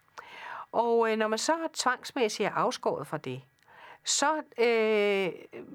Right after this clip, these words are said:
påvirker det en stærkt. Og nu kan man ikke sammenligne det der med at være i hjemmekarantæne og sidde i isolationsfængsel, fordi så med hjemmekarantæne, der, øh, har man både, øh, medier og, øh, adgang til telefon og alle de her ting.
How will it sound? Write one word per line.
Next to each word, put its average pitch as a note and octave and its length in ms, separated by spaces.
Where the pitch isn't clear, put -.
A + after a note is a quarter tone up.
påvirker B3 420
det G3+ 140
en - 160
stærkt. - 640
Og G3 120
nu G#3+ 80
kan D4 140
man C4+ 100
ikke C#4+ 160
sammenligne G#3+ 520
det G#3 140
der A3+ 160
med F#3 120
at E3 120
være C#3 220
i D3+ 340
hjemmekarantæne D3+ 1000
og D#3 100
sidde D3+ 220
i - 80
isolationsfængsel, B2 920
fordi B2 400
så - 160
med C#3 160
hjemmekarantæne, F3+ 960
der, E3+ 460
øh, C#3+ 340
har C#3+ 140
man C3 200
både, D3+ 480
øh, A#2+ 640
medier F3+ 600
og, C#3+ 480
øh, C#3+ 140
adgang D#3 420
til C#3 140
telefon F#3+ 640
og D3+ 140
alle B3 240
de G#3+ 120
her F#3 160
ting. D3+ 320